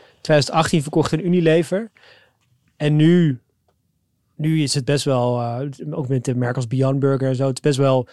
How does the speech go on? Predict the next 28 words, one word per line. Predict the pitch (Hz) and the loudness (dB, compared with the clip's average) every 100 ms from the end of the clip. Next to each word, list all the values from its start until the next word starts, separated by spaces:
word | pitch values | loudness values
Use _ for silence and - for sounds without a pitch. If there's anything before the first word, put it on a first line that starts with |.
| - _ _ _ | -18 _ _ _
normaal | 151 156 156 160 156 135 | 0 4 4 4 4 2
om | 139 143 | 0 -2
dit | 143 | -2
nieuwe | 135 147 127 | 2 0 2
vlees | 139 131 | 0 0
te | - 156 | 0 -2
eten. | 139 131 - - _ | -2 -4 -10 -18 _
Het | - | -12
is | 135 | -8
geaccepteerd. | 143 135 156 156 135 123 | -4 -4 -4 -2 -2 -4
Als | 135 | -8
je | 147 135 | -6 -4
uit | 135 147 | -4 -4
eten | 143 151 | -4 -4
gaat, | - 139 | -8 -6
in | 147 170 139 | -6 -4 0
heel | 151 | 2
veel | 151 | 2
restaurants | 139 147 139 - | 0 0 -2 0
kan | 143 | -2
je | |
het | 143 | -2
ook | 127 | -4
gewoon | 139 135 | -4 -2
krijgen | 156 139 127 135 | 0 -2 -2 -6
nu, | |
een | 123 | -6
vegaburger. | 127 127 127 131 127 - | -8 -10 -10 -10 -12 -16